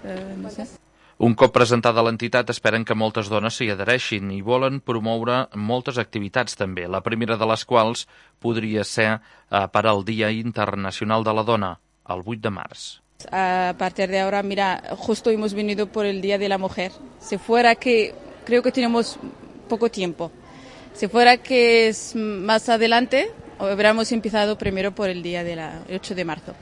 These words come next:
Speaker 1: Pero no sé, puede ser haríamos algo, ¿por qué no?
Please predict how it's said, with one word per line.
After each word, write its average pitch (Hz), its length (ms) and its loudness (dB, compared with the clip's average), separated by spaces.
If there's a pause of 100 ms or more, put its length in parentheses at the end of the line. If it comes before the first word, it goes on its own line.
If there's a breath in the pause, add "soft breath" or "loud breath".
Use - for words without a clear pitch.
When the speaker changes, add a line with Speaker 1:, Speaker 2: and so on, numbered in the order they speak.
(680 loud breath)
Speaker 1:
Pero 196 220 2
no 220 140 4
sé, 175 240 -6 (100)
puede 311 160 2
ser 311 160 4
haríamos 196 420 4
algo, 175 400 -2
¿por 196 140 -6
qué 208 160 -2
no? 165 160 -6